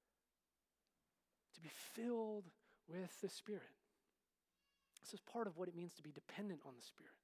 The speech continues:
Right? Jesus says so clearly in John sixteen thirteen, "When the Spirit of truth comes, he will guide you into all truth." Who is our guide? The Spirit,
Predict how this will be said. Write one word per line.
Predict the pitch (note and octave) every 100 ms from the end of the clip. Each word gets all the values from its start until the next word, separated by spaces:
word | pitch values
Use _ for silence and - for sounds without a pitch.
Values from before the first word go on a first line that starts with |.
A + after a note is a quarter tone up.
| _ - -
Right? | A#3
Jesus | A3+ F4 G#4+
says | A4+ F#4+
so | - E4
clearly | - D#4 A#3+ F3+ F3
in |
John | F3+ G#3 G3
sixteen | B3+ - A#3+
thirteen, | A3 A3 F3 D#3 - - - -
"When | B3+
the | C#4+
Spirit | - - F#4 G#4 G#4
of | G4
truth | - E4+ -
comes, | C4 C4 - - -
he | - F4+
will | F#4+ F#4 F4+
guide | A3 D#4 E4 B3
you | D4+ E4+
into | D4+ E4 - E4 D4 - - -
all | D4+ E4+ F4 E4+ D4+ - - -
truth." | - - F#4 D4 F#3 - - - _ _ _ _ _ _ _ _ _ -
Who | F4+ G4+
is | F#4+
our | F#4+
guide? | D4+ D#4+ D#4 G#3 - - - _ -
The | D4+
Spirit, | - - E4+ C4+ F3